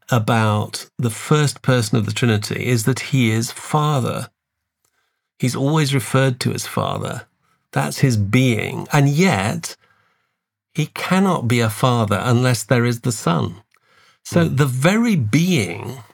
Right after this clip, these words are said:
Speaker 1: of the Father depends on the existence of the Son. His being is constituted by his relations.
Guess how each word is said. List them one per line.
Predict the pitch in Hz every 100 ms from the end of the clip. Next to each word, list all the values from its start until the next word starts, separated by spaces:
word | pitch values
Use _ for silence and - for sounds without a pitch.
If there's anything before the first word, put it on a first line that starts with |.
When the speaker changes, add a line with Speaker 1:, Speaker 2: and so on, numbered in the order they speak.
| _ _ _
Speaker 1:
of | 123 120
the | 123
Father | 107 139 120 113 104
depends | 101 127 110 - 156 147 143 135
on | 123
the | 120
existence | 113 113 123 107 - 107 107
of | 110
the | 120
Son. | - - - - _ _ -
His | - 139
being | 110 135 170 170
is | 135
constituted | - - 170 185 185 123 - 101 - 98 104
by | 110 113
his | 113 113
relations. | 117 117 127 139 - - 127 - -